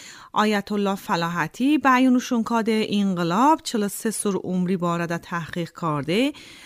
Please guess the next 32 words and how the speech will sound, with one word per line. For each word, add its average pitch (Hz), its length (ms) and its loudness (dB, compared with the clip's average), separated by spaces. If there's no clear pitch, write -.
زنه 277 300 2
دمون 311 280 4
که 277 300 4
منافقون 208 760 2
جغوان 175 600 -2
جنگ 254 360 0
و 277 120 0
تفرقه 202 440 -6
ایجود 190 460 -2
کرده 175 360 0
دمو 180 280 0
بین 147 240 -4
و 170 80 -2
فقط 180 360 -2
شست - 400 -6
و 170 60 -4
دو 202 260 0
و 262 160 2
شست - 400 -6
و - 20 -8
سه 190 200 -2
مین 180 360 0
سرونه 180 440 -2
ده 202 260 2
منافقون 247 680 2
تقریباً 226 580 0
هفده 233 340 2
هزار 240 300 2
نفرشون 185 600 -2
با 175 200 -2
قتل 180 360 -2
روسنی 156 560 -6